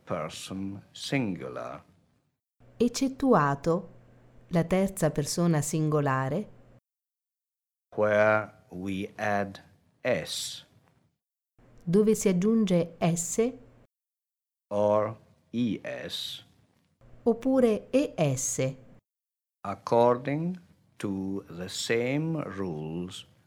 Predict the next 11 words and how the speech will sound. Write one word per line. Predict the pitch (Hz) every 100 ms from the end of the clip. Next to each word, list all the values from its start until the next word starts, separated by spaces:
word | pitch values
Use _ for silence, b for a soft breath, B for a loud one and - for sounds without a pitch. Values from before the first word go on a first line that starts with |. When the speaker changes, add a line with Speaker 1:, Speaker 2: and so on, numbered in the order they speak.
| _ _ _ _ -
Speaker 2:
In | 269 302
accordo | 311 - 151 143 143 151 151 - - - -
alle | 185 185
stesse | 175 262 277 - 170
regole. | 151 147 151 160 190 190 b b b _ _ _ _
Speaker 1:
Used | 101 107 110 117 123 127 - _ _ _ _
for | - - 101 101 98 92 90
the | 98
plural | - 117 120 123 123 143 165 175 - -
of | 127 120
nouns. | 113 117 85 69 71 76 85 - -